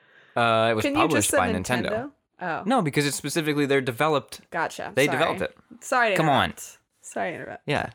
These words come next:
Speaker 1: Let me do my job, th-, spitting the truth facts. And it's only available on the Nintendo Switch. Right? Yes. It's not on Wii U.
Speaker 2: Correct.
Speaker 1: I don't know why I thought it was for a second. I panicked. So, there's a co-op mode, but obviously,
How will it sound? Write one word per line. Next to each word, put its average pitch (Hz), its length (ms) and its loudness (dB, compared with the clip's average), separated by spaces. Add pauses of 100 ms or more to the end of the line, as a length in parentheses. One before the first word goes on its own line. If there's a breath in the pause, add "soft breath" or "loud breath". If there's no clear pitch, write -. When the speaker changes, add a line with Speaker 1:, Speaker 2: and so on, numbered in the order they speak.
(280 soft breath)
Speaker 1:
Let 147 80 2
me 170 80 4
do 135 140 0
my 117 160 2
job, 95 420 0
th-, - 160 -10
spitting - 440 0
the 101 100 -2 (100)
truth - 400 -2
facts. 95 460 -2 (200)
And 135 140 0
it's 123 180 -2
only 143 240 4
available 101 540 0 (180)
on 107 120 -2
the 98 60 0
Nintendo 101 460 -2
Switch. - 520 -6 (680)
Right? 104 220 -2 (200)
Yes. - 300 -8
It's - 100 -14
not 123 120 2
on 87 100 0
Wii - 120 -6
U. 98 180 -6 (240)
Speaker 2:
Correct. - 580 -10 (300)
Speaker 1:
I - 20 -10
don't 98 80 -6
know 98 80 -2
why 98 140 2
I 98 40 0
thought 104 180 -4
it - 40 0
was 95 200 -4
for - 80 -16
a 82 40 -14
second. 87 300 -8
I - 60 -16
panicked. 98 380 -4 (320 loud breath)
So, 165 440 0 (280)
there's 160 280 2
a - 20 -12
co-op 170 360 2
mode, 98 280 0
but 107 100 2
obviously, 110 600 0